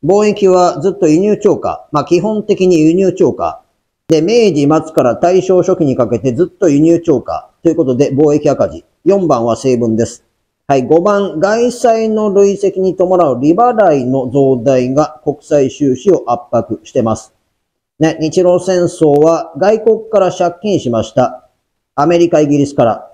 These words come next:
外債の募集ね。だ、その利払いで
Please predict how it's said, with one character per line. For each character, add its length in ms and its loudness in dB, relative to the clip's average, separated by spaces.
外 280 2
債 260 0
の 120 2
募 140 2
集 160 -2
ね。 180 -6
だ、 120 0
そ 120 0
の 100 2
利 180 2
払 420 2
い 180 -2
で 320 -2